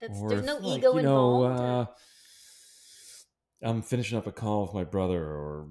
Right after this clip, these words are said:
Speaker 2: something like that in the other room, I'd say, "Why don't you, uh, why don't you get started?"
Speaker 1: <laughs>
Speaker 2: And I think that that's fun and sexy and,
Speaker 1: Oh.
Speaker 2: you know, then I open the door of the bedroom and someone's there, you know, rocking and rolling before I get there.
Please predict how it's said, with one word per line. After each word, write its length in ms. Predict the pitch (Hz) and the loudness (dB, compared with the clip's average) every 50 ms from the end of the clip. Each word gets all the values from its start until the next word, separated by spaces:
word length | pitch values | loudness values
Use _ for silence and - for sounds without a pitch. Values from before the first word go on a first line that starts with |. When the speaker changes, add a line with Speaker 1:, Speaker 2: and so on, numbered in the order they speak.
| 85 _ | -18 _
Speaker 2:
something 280 | - - 127 113 90 92 | -8 -6 -4 -4 -4 -4
like 160 | 98 92 - | -6 -6 -4
that 160 | - 95 92 85 | -6 -6 -6 -6
in 60 | 90 | -6
the 60 | 92 | -8
other 120 | 90 90 92 | -6 -6 -6
room, 220 | 92 92 90 87 | -6 -6 -6 -6
I'd 140 | 85 85 - | -8 -10 -10
say, 200 | - - 90 85 | -10 -8 -8 -8
"Why 120 | 82 90 | -8 -8
don't 180 | 92 98 - - | -10 -10 -12 -12
you, 180 | 101 92 92 95 | -12 -10 -8 -8
uh, 120 | 87 85 87 85 _ | -8 -8 -10 -12 _
why 80 | - 87 | -12 -12
don't 80 | 85 - | -12 -12
you 60 | 101 | -12
get 140 | 95 - - | -12 -12 -12
started?" 420 | - - 92 87 85 78 80 76 - _ _ _ _ _ _ _ _ _ _ _ _ _ _ _ - | -10 -8 -6 -6 -6 -6 -8 -10 -12 _ _ _ _ _ _ _ _ _ _ _ _ _ _ _ -6
Speaker 1:
<laughs> 440 | - - - - - - - - - | -6 -6 -6 -10 -20 -20 -8 0 2
Speaker 2:
And 120 | 110 127 | 6 6
I 80 | 147 147 | 6 6
think 180 | 143 160 156 | 6 4 2
that 120 | 135 135 117 | 2 2 2
that's 180 | 143 143 - | 2 2 2
fun 560 | - - - 113 104 104 107 113 127 127 135 - | 0 0 2 4 6 6 6 4 2 0 -2 -2
and 160 | - 104 98 | 0 0 0
sexy 680 | - - - 90 85 - - - 98 95 98 107 117 - - | -2 -4 -4 -4 -4 -4 -4 -2 -2 0 0 -2 -2 -4 -4
and, 540 | 107 90 87 87 87 87 87 87 87 80 80 | -2 0 0 0 0 -2 -2 -2 -4 -4 -6
Speaker 1:
Oh. 600 | - 359 415 427 440 427 349 - - - - - - | -8 -8 -8 -6 -6 -8 -8 -10 -14 -16 -16 -10 -4
Speaker 2:
you 140 | - 95 | 0 0
know, 100 | 90 87 | 2 2
then 100 | 82 87 | 2 2
I 120 | 90 92 95 | 2 2 2
open 180 | 95 - 92 | 0 -2 -4
the 80 | 90 90 | -6 -4
door 160 | 85 95 92 92 | 0 2 2 2
of 60 | 85 | 2
the 60 | 85 | 0
bedroom 560 | 78 90 90 107 117 110 101 90 90 87 87 | 0 0 0 0 0 0 -2 0 0 0 0
and 360 | 87 87 87 87 90 90 82 | 0 0 0 0 0 0 -2
someone's 440 | - - - 87 87 90 90 85 85 | -4 -6 -4 -2 -2 -2 -2 -2 -4
there, 520 | 98 90 90 92 92 92 92 95 98 101 - _ _ _ | -4 -4 -2 -2 -2 -4 -4 -6 -8 -10 -12 _ _ _
you 140 | - 95 85 | -14 -14 -14
know, 240 | 82 82 95 101 101 _ _ _ _ _ _ _ _ _ - | -14 -16 -18 -20 -20 _ _ _ _ _ _ _ _ _ -6
rocking 340 | 90 90 90 90 - 104 95 | -4 -2 -2 -2 -2 -2 -2
and 120 | 90 90 | 0 0
rolling 360 | 92 98 104 107 92 90 90 | 0 2 2 2 0 0 -2
before 400 | 90 - - - 98 98 92 92 92 | -4 -6 -8 -6 -4 -2 -2 -2 -4
I 60 | 90 | -4
get 200 | - 117 - _ | -6 -8 -8 _
there. 200 | 82 78 76 | -8 -8 -8